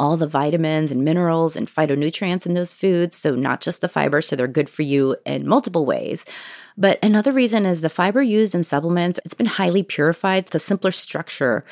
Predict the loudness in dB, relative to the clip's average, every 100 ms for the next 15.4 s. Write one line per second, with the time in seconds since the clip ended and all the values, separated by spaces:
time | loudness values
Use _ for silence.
0 | -20 -4 2 2 2 2 2 2 2 0
1 | -2 -4 -4 -4 -4 0 0 0 -2 -6
2 | -6 -6 -6 -10 -10 -8 -8 -6 -4 -2
3 | -2 -2 -2 -2 -6 -8 -6 -4 0 0
4 | -2 -4 -6 -4 -4 -2 -4 -10 -20 -20
5 | -20 -12 -2 -2 0 2 4 4 2 0
6 | -4 -4 -6 -2 -2 -2 -2 2 2 2
7 | -2 _ _ -2 0 -2 -6 _ -12 -4
8 | -2 0 -2 -2 -2 0 2 0 -2 -8
9 | -10 -4 -2 -2 -4 -2 -2 -4 -4 -4
10 | -4 -6 -6 -8 -8 -10 -18 -20 -20 _
11 | _ _ 0 0 2 2 2 4 4 4
12 | 4 2 -2 -2 0 0 0 0 2 4
13 | 2 2 0 0 0 2 0 0 0 2
14 | 0 -2 -2 -2 -4 -4 -2 2 2 2
15 | -2 0 0